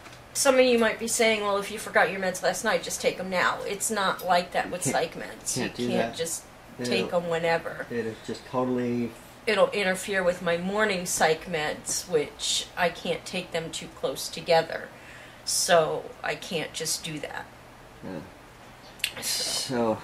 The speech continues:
Speaker 2: it's gonna be a rough Saturday
Speaker 1: Yeah, it's gonna
Speaker 2: for
Speaker 1: be
Speaker 2: the
Speaker 1: a
Speaker 2: both
Speaker 1: rough
Speaker 2: of
Speaker 1: day.
Speaker 2: us. And, uh,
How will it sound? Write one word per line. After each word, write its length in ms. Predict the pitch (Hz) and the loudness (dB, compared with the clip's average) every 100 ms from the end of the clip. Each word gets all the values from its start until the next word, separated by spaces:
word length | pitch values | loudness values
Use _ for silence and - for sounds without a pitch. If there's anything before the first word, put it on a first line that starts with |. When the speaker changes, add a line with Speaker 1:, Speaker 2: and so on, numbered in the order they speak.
| - | -10
Speaker 2:
it's 120 | - | 0
gonna 140 | 147 | 4
be 140 | 151 147 | 8 10
a 60 | |
rough 180 | 143 139 | 8 6
Saturday 500 | - 139 123 107 131 - - - | 4 4 4 0 -6 -12 -18 -12
Speaker 1:
Yeah, 220 | 180 165 - | -2 -2 -2
it's 180 | - | -8
gonna 160 | - 190 | -6 -2
Speaker 2:
for 40 | |
Speaker 1:
be 60 | 185 | 0
Speaker 2:
the 20 | |
Speaker 1:
a 40 | 175 | 2
Speaker 2:
both 80 | 127 | 2
Speaker 1:
rough 80 | 113 | 0
Speaker 2:
of 80 | 117 | -4
Speaker 1:
day. 100 | 117 | -4
Speaker 2:
us. 880 | - - - - - - - - - - - - - - - | -8 -14 -18 -16 -12 -8 -8 -8 -12 -20 -20 -20 -20 -20 -16
And, 460 | 110 - 107 - | -14 -14 -16 -10
uh, 80 | 120 | -8